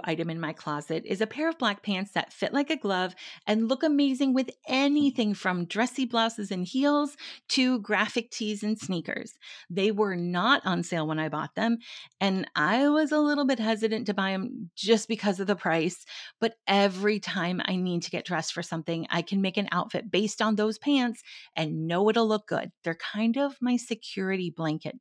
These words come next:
pants, which again, there is a ton of value in that.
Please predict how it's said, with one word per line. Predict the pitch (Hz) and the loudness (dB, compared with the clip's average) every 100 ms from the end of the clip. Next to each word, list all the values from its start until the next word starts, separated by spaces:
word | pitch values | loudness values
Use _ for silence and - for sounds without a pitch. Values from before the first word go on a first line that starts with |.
| - | -12
pants, | 156 143 - - - - - - | -8 -8 -8 -20 -18 -18 -16 -6
which | 185 - - | -6 -6 -10
again, | 185 240 269 233 214 - | -6 -2 0 0 -2 -4
there | 170 160 190 | -4 -2 -2
is | 208 | -2
a | 226 | -6
ton | - 160 160 | -6 -8 -8
of | 156 | -8
value | 170 190 214 160 | -4 -2 -2 -2
in | 185 | -6
that. | - - | -10 -12